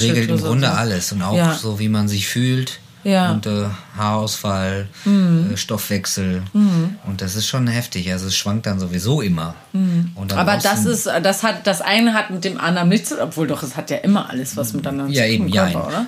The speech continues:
Speaker 1: Aber, äh,
Speaker 2: Ja.
Speaker 1: braucht, das braucht man nicht alles auch noch gegeneinander.
Speaker 2: Ja.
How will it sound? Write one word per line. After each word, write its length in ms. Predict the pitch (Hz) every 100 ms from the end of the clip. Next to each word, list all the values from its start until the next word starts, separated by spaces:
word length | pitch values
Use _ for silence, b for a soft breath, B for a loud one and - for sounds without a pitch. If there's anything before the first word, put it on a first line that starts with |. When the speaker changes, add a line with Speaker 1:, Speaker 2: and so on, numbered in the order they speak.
| -
Speaker 1:
Aber, 440 | 107 104 104 104
äh, 20 |
Speaker 2:
Ja. 60 | 101
Speaker 1:
braucht, 300 | 95 110 -
das 140 | 98 -
braucht 200 | 90 92
man 120 | 95
nicht 160 | 98 98
alles 200 | 98 92
auch 100 | 92
noch 120 | 85
gegeneinander. 640 | 95 90 101 92 80 85
Speaker 2:
Ja. 80 | 82